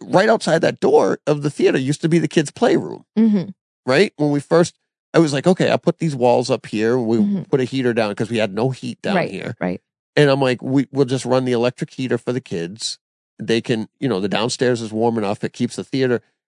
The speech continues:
Speaker 1: I mean, outside of this room, we, remember the green carpet I just put down? I
Speaker 2: Mm-hmm.
Speaker 1: bought it, wa-, a twelve
Speaker 2: Yep.
Speaker 1: foot wide
Speaker 2: Yep.
Speaker 1: piece of carpet, rolled it out. Everybody was like, "Woohoo!"
Speaker 2: Yep. <laughs>
Speaker 1: What? It,
Speaker 2: Yes.
Speaker 1: and we're like,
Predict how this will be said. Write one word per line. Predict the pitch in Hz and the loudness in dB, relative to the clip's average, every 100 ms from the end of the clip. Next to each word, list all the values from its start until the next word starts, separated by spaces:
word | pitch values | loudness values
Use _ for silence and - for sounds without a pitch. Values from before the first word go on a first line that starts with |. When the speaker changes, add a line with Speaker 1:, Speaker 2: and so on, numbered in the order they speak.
| - | -4
Speaker 1:
I | 156 | 0
mean, | 147 - | 0 0
outside | 139 170 - 160 151 | 0 0 0 2 2
of | 143 | 2
this | 143 123 | 0 -2
room, | 127 220 196 143 160 | 0 2 2 2 0
we, | 131 131 - | -2 -4 -4
remember | 131 151 180 | 0 2 2
the | 139 | 0
green | 113 143 139 | 0 -2 -2
carpet | - 135 - 170 | 0 0 2 2
I | 170 | 2
just | 175 - | 0 -2
put | 185 | -4
down? | - 170 196 196 | 0 -2 -2 -4
I | 196 | 0
Speaker 2:
Mm-hmm. | 202 104 | 2 4
Speaker 1:
bought | 139 | 4
it, | 135 | 4
wa-, | 131 - | 2 2
a | 143 | 2
twelve | - - 147 | 2 4 4
Speaker 2:
Yep. | - | 4
Speaker 1:
foot | 175 | 2
wide | 131 135 | 4 4
Speaker 2:
Yep. | 202 160 | 4 0
Speaker 1:
piece | 151 | -2
of | |
carpet, | 156 147 151 120 | 2 2 2 2
rolled | 143 151 | 2 4
it | 147 | 4
out. | 165 | 4
Everybody | 139 147 156 | 2 2 2
was | 139 | 2
like, | 135 | 0
"Woohoo!" | - 415 480 494 294 226 | 6 8 8 6 2 -4
Speaker 2:
Yep. | - - 330 | -2 0 0
<laughs> | 226 | -2
Speaker 1:
What? | - 196 - | 2 2 4
It, | 175 - - | 2 2 2
Speaker 2:
Yes. | 226 | 2
Speaker 1:
and | 214 | 4
we're | 208 | 6
like, | 196 180 | 4 2